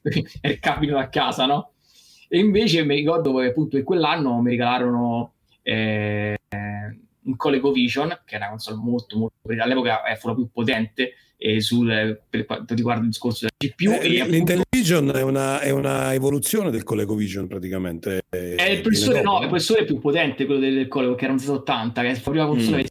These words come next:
Speaker 1: del zero ottanta, che praticamente era un processore molto più prestante.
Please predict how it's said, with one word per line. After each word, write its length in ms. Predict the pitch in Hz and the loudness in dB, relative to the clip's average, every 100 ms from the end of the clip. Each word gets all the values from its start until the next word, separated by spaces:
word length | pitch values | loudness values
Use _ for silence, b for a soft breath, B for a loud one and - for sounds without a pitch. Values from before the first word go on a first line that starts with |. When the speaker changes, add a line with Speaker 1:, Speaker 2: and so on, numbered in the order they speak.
| - | -4
Speaker 1:
del 120 | 131 | -4
zero 120 | 131 | -4
ottanta, 480 | - - 117 117 113 | -4 -2 -2 -2 -2
che 80 | 120 | -2
praticamente 260 | 131 131 120 | -2 0 0
era 240 | 117 117 | 0 0
un 60 | 120 | -2
processore 800 | 117 110 135 123 113 117 110 - | -2 -2 0 0 2 0 -2 -2
molto 300 | 135 135 127 | -2 -2 -2
più 180 | 120 123 | -2 -2
prestante. 720 | - 113 - 113 113 - 120 | -2 -4 -2 0 0 -2 -4